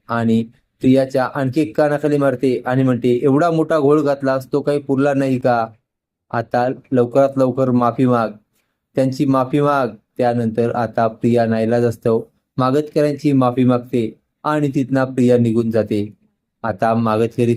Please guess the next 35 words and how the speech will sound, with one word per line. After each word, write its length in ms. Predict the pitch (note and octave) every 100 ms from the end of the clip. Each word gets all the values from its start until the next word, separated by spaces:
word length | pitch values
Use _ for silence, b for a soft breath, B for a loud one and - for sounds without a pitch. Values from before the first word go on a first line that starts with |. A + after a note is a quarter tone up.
| A#2+
खुश 140 | A#2+
झालेले 320 | A#2 A#2+ A#2+
असतात, 360 | A#2+ - B2 A2 G#2+ _ _ -
काही 220 | B2+ C3+
का 80 | C3+
होईना 440 | C#3 C3+ C3 B2+ B2 _ _ -
आपल्याला 460 | A2+ B2 A#2+ A#2+
सगळं 360 | A#2+ - A2+ A#2+
काही 260 | A#2 B2 A#2+
व्यवस्थित 400 | A2+ A#2 - A#2
झालेलं 420 | A#2 A2 A2+ A2
आहे. 240 | G#2 G#2 G#2 _ _ _ -
आता 300 | A2+ A2 A2+
ते 240 | A#2 - A#2+
मागतकरी 640 | A2+ A2 B2 - C3 C3
सगळे 300 | B2+ A#2+ A#2
तिथनं 320 | A#2+ B2 A#2
निघून 280 | A#2 A2+ C3+
गेलेले 280 | C3+ C3 C3
असतात. 340 | B2 - A2+ - _ _ _ _ _ _ -
ते 100 | D#3
बघून 440 | C#3+ C#3+ C3 C#3+ C#3+ -
अर्जुन 320 | C3 B2+ C3+ C3+
खुश 160 | C#3
झालेला 320 | B2+ C3 C3
असतो. 440 | B2+ B2 C3+ B2 -
अर्जुन 380 | C#3 B2+ B2+ C3+
आता 400 | C3+ B2 A#2+ A#2
सायलीला 480 | A#2 A#2+ A2+ C3 B2+
घेऊन 300 | A#2+ A#2 B2+ _ _ -
आपल्या 240 | B2+ C#3+
रूममध्ये 420 | C#3 D#3 E3 E3
येतो 340 | D#3+ D3+ D3 C#3+
आणि 180 | C3 C3
म्हणतो, 540 | C3 B2 B2+ B2 B2